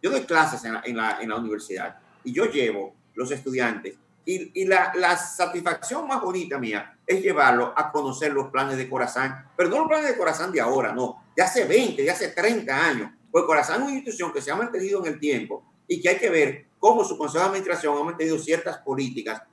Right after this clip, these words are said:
para poder llevar esto a, a, a cabo y se ha podido manejar. Pero claro, nuestros directores han tenido errores, han tenido fallas y muchas veces se piensa en el bien particular, no en el bien general.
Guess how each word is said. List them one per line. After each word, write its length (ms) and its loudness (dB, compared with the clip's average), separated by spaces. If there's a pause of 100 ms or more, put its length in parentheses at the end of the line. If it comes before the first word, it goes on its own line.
(100)
para 260 6
poder 200 0
llevar 360 4
esto 240 0
a, 140 0
a, 200 2
a 60 -6
cabo 300 -4 (160)
y 80 -4
se 100 0
ha 80 2
podido 220 0
manejar. 300 -4 (100)
Pero 240 2
claro, 380 0 (220)
nuestros 280 -10
directores 580 0 (160)
han 180 -8
tenido 380 -6
errores, 440 -6
han 100 -18
tenido 340 -4
fallas 380 0 (220)
y 80 -6
muchas 260 -2
veces 340 0 (140)
se 180 -4
piensa 360 -2
en 60 -2
el 80 0
bien 220 -2
particular, 760 0 (120)
no 280 2
en 80 0
el 120 -2
bien 280 -4
general. 600 -4